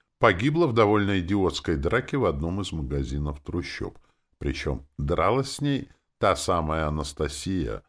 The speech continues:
бывшая жена старшего брата охотника Сергея. Причиной для драки оказалась банальная вещь. Смерть молодого охотника, того самого Сергея, который так и не вернул мне долг.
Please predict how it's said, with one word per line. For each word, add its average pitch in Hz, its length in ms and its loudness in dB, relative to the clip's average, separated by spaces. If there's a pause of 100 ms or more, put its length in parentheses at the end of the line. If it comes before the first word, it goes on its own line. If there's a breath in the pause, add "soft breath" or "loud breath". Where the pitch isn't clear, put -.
(260)
бывшая 117 460 2
жена 98 340 2
старшего 82 580 0
брата 131 440 0
охотника 80 580 -6
Сергея. 64 800 -6 (460 soft breath)
Причиной 156 540 -2
для 151 200 -2
драки 143 420 -2
оказалась 87 680 -2
банальная 78 760 -4
вещь. 52 380 -10 (240 soft breath)
Смерть 151 420 0
молодого 82 600 2
охотника, - 680 -6 (440 soft breath)
того 78 300 2
самого 55 480 -2
Сергея, 82 500 -2
который 64 420 -2
так 71 260 -4
и 78 40 0
не 80 120 0
вернул 85 360 0
мне 73 220 -2
долг. - 380 -6